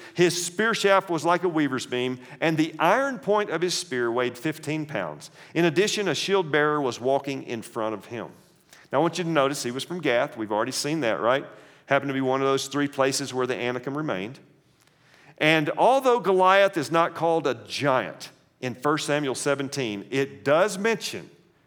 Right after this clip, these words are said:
that he was from one of the giant inhabited cities of old. And it is possible that he was a descendant of the Anakim who mixed with the Philistine women. And that is probably why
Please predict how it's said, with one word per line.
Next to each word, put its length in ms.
that 240
he 160
was 240
from 320
one 200
of 140
the 80
giant 540
inhabited 600
cities 520
of 160
old. 280
And 120
it 120
is 160
possible 760
that 160
he 100
was 240
a 80
descendant 540
of 240
the 180
Anakim 540
who 200
mixed 680
with 560
the 120
Philistine 920
women. 380
And 280
that 240
is 140
probably 640
why 600